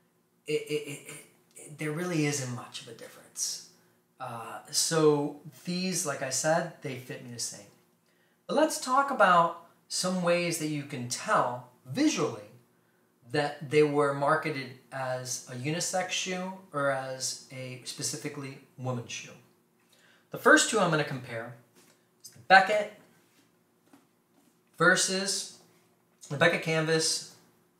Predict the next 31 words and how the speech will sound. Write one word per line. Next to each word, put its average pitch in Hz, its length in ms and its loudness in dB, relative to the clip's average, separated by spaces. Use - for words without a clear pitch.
Union 151 280 -2
Jack, 147 400 2
Anarchy 151 380 -2
in 147 80 -2
Union 147 320 -4
Jack, 131 480 0
or 123 120 -12
Anarchy 143 320 -8
in 135 80 -8
the 127 80 -6
U 123 140 -6
K, 120 300 -4
versus 139 600 -2
the 127 500 2
Made 156 220 0
in 147 60 0
England, 143 400 0
modern 151 340 6
Made 139 200 -2
in 131 60 -6
Englands, 123 720 -8
uh, 110 360 -10
that, 117 420 -12
uh, - 120 -10
you 123 60 -16
can 123 120 -16
get 120 140 -12
in 110 60 -18
the 113 60 -12
store 113 280 -8
now. 107 180 -12